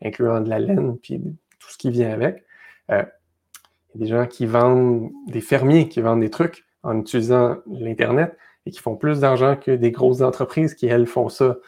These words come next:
euh, de façon traditionnelle. Donc, si tu te dis, « Ah, moi, ce que je fais,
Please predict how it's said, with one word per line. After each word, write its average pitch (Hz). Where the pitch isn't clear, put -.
euh, -
de 120
façon 113
traditionnelle. -
Donc, 175
si 190
tu 170
te 135
dis, « 165
Ah, 135
moi, 120
ce -
que 127
je -
fais, -